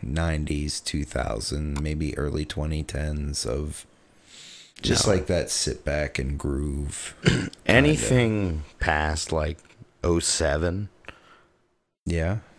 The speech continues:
Speaker 2: I'm out.
Speaker 1: You're out.
Speaker 2: I don't wanna listen to that.
Speaker 1: No?
Speaker 2: Hip hop.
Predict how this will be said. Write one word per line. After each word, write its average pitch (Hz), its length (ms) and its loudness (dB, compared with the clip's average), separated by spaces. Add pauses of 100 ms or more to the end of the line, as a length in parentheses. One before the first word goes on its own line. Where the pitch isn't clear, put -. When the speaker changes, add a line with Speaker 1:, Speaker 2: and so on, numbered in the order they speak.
(160)
Speaker 2:
I'm 71 200 -2
out. 50 300 -4 (340)
Speaker 1:
You're 73 240 2
out. 85 300 0
Speaker 2:
I 92 100 6
don't 87 140 6
wanna 87 180 2
listen 80 400 0
to 80 60 -2
that. 80 420 -2
Speaker 1:
No? 104 300 0 (540)
Speaker 2:
Hip 90 260 2
hop. 85 400 2